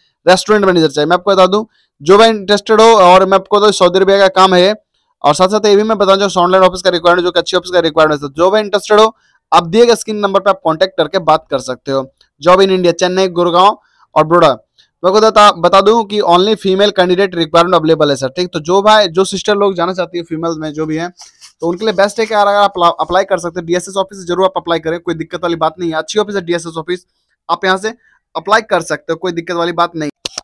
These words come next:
आपको मैं बता दूं, फ्री रिक्वायरमेंट सऊदी अरबिया का एचवीएसी मेंटेनेंस चाहिए, टेक्नीशियन चाहिए, only for ईसीएनआर पासपोर्ट चाहिए। मैं आपको बता दूं, only for ईसीएनआर पासपोर्ट ही चाहिए बंदे को, टेन एस या ऑफिस का रिक्वायरमेंट मैं आपको बता दूं, साथ ही साथ ये फ्री रिक्वायरमेंट है।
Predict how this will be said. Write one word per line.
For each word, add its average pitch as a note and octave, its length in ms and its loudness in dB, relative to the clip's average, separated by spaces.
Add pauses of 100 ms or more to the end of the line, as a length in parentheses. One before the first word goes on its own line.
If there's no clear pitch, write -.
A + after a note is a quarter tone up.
(200)
आपको G3 180 0
मैं G#3+ 120 4
बता A3+ 100 6
दूं, A#3 120 4
फ्री G#3 220 0
रिक्वायरमेंट G#3 440 4
सऊदी F#3 240 4
अरबिया F#3+ 200 4
का F3+ 180 2
एचवीएसी F3 420 0
मेंटेनेंस F3 440 0
चाहिए, F3+ 140 2
टेक्नीशियन E3+ 500 -4
चाहिए, D#3 440 -6 (200)
only F#3+ 200 0
for G#3 180 -4 (120)
ईसीएनआर F3+ 380 -4
पासपोर्ट D3 400 -4
चाहिए। B2 260 -6 (580)
मैं D#3 60 2
आपको E3+ 160 0
बता G3 100 2
दूं, F3+ 280 -2
only G3+ 220 -4
for G#3 120 -2
ईसीएनआर E3+ 360 0
पासपोर्ट E3+ 400 -2
ही F3 60 -6
चाहिए E3 180 0
बंदे D#3+ 260 -4
को, F3+ 120 -4
टेन D#3+ 200 -4
एस D#3+ 280 -2
या D#3 140 0
ऑफिस D3+ 260 -6
का E3 80 -6
रिक्वायरमेंट D#3 360 -4
मैं D#3+ 40 0
आपको D#3+ 160 -6
बता D#3 120 -2
दूं, D#3 100 -8
साथ D3+ 180 -2
ही D3+ 120 -18
साथ E3 120 -2
ये E3 140 -6
फ्री D3 220 -10
रिक्वायरमेंट D3+ 540 -4
है। D#3+ 100 -4